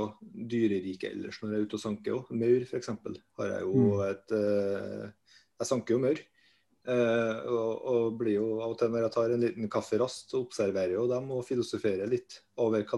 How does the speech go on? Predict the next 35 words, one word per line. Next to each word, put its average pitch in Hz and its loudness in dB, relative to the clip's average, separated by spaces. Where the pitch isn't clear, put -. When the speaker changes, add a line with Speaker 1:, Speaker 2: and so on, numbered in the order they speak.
Speaker 1:
de 113 -4
holder 110 -4
på 98 -2
med. 147 -2
Speaker 2:
Mm. 110 4
Speaker 1:
Og - -4
det, 135 8
det 127 2
er 131 2
nesten 123 -2
sånn - -4
at - -8
når 131 -2
jeg - -6
ser 127 6
liksom 131 -2
de 117 -2
maurstiene 113 0
da, 151 -8
der 127 -2
de 117 -2
jobber 117 2
med 127 -8
sanking, 123 -2
eh, 120 4
så, 139 0
så, 123 -14
så - -10
er 113 0
de 107 -2
kanskje 135 -6
ikke 131 -8
så - -4
langt 127 -6
unna 113 -2